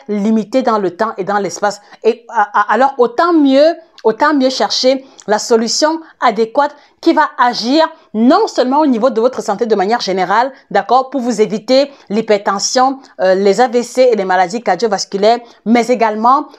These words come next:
prendre la solution qui va vous aider à améliorer vos capacités érectiles.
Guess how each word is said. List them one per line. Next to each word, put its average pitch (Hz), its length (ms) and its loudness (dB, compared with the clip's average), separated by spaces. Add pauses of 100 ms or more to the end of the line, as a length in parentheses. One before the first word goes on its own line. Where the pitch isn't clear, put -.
prendre 277 300 0
la 220 100 0
solution 214 400 -4
qui 262 100 -10
va 233 120 0
vous 220 220 -4
aider 240 360 2 (220)
à 214 240 0
améliorer 214 580 0 (160)
vos 220 180 -2
capacités 196 680 -4
érectiles. 180 580 -4